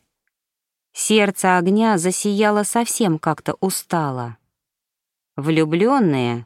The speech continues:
такие дураки», ответило оно мне после паузы.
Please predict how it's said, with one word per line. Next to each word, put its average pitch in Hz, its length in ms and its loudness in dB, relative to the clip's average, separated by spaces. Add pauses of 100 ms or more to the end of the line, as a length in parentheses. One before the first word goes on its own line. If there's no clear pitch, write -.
(220)
такие 233 500 2
дураки», 135 840 -2 (680)
ответило 190 640 2
оно 180 240 4
мне 208 260 2
после 190 360 -2
паузы. 131 720 -4